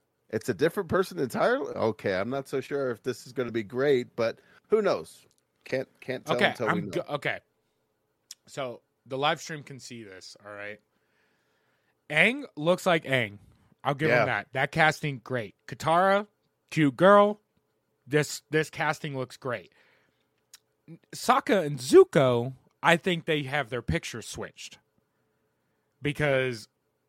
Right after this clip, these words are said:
Speaker 2: uh, Zuko should definitely be the guy whose picture is on Sokka. This is Zuko, all right? Like, I'm just saying.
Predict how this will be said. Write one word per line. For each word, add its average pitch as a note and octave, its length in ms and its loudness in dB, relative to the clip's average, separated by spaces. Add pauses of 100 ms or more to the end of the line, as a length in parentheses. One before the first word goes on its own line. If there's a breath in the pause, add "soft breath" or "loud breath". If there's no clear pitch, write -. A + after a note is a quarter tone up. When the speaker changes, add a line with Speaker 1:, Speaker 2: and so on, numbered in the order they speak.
(200)
Speaker 2:
uh, - 60 -12 (360)
Zuko F#3+ 540 4
should C#3 240 -6
definitely F3 440 2
be D3+ 180 0
the C#3+ 100 0
guy C3+ 340 0
whose B2 200 -8
picture C3 420 -10
is A2+ 120 -14
on A2+ 160 -12
Sokka. G2 400 -12
This E3 240 -4
is D#3 220 -4
Zuko, G2+ 480 -10
all A#2+ 80 -14
right? B2+ 380 -4 (340)
Like, A2 180 -8
I'm B2+ 140 -4
just C3 200 -8
saying. C#3 380 -6